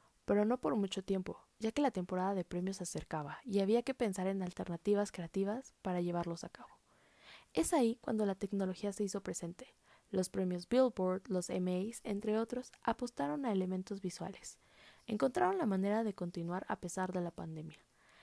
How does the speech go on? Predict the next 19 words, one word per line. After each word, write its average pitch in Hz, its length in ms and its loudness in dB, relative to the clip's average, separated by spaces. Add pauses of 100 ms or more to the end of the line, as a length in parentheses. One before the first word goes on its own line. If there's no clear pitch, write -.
(260)
A 170 200 4
esto 214 420 -2
se - 160 -4
le 190 100 2
sumaron 202 340 0
las 226 120 -4
presentaciones 185 720 -4
pregrabadas 180 800 -2
con 190 200 -2
el 175 120 -2
fin 202 320 -2
de 208 100 2
continuar 180 440 -2
de 190 100 -2
la 185 100 0
manera 175 340 -4
más 233 480 -2
normal 190 400 -2
posible, - 460 -8